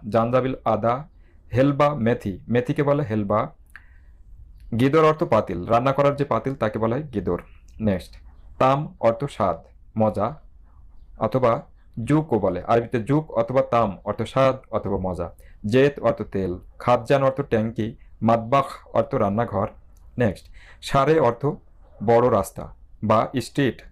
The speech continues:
রাজধানীর যে রাস্তা, বড় শহরের যে রাস্তাকে বলা হয় সারে। দায়েক অর্থ সংকীর্ণ, চিকন রাস্তাকে দায়েক বলে। দায়েক অর্থ সংকীর্ণ বা চিকন। হাসাফা অর্থ কি দুঃখজনক,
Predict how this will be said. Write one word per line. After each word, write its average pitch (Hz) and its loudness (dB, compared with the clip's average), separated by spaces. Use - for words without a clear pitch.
রাজধানীর 123 2
যে 127 2
রাস্তা, 117 0
বড় 117 0
শহরের 117 -2
যে 113 -4
রাস্তাকে 107 -2
বলা 110 0
হয় 127 -4
সারে। 98 -2
দায়েক 143 4
অর্থ 139 2
সংকীর্ণ, 90 -6
চিকন 143 0
রাস্তাকে 139 -4
দায়েক 113 0
বলে। 95 -2
দায়েক 127 4
অর্থ 131 0
সংকীর্ণ 123 -4
বা 123 0
চিকন। 104 -6
হাসাফা 143 0
অর্থ 139 0
কি 156 0
দুঃখজনক, 101 -4